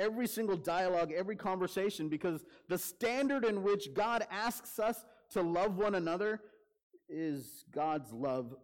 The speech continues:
for us. This is the love of Jesus that was shown on Calvary. And if we loved as He loved, we are friends. We're no longer servants. Look at verse fifteen again. I want to explain that verse before we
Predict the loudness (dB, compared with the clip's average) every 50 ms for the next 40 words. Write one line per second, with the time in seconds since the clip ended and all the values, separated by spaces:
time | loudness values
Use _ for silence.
0 | -20 -20 -8 -4 0 0 0 0 -2 -6 -12 -14 -18 -20 -20 -20 -20 _ _ _
1 | _ _ _ _ _ _ _ _ _ _ -10 -2 2 4 4 4 4 2 0 -2
2 | -2 -2 -2 -4 -4 -4 -2 -2 0 2 2 2 4 2 0 0 0 -2 -4 -4
3 | -4 -6 -4 -4 -4 -2 -2 -4 -6 -4 -2 -2 0 0 0 0 -2 -4 -4 -2
4 | 0 0 0 0 -2 -2 -4 -6 -6 -8 -14 -20 -10 -6 -4 -2 -2 -2 0 2
5 | 2 2 2 2 2 2 4 2 2 2 0 -2 -2 -2 -6 -6 -4 -2 0 0
6 | 2 2 2 2 2 0 0 -2 -4 -6 -10 -14 -20 -20 _ _ -6 -4 0 2
7 | 4 2 2 0 -2 -8 -8 -2 0 2 4 4 2 2 0 -2 -2 -2 -2 0
8 | 0 0 0 -2 0 0 2 2 2 2 2 2 0 0 0 -2 -2 -2 -2 -2
9 | -4 -10 -20 -20 -16 -8 -2 0 2 2 2 0 -2 -4 -4 -2 0 0 0 0
10 | 0 0 -2 -4 -4 -4 -4 -4 -2 -2 -2 -2 -2 -2 -2 -2 -2 -4 -4 -6
11 | -8 -4 -2 -2 -2 -2 -2 -2 -4 -4 -6 -6 -8 -8 -4 -2 -2 -2 -2 -4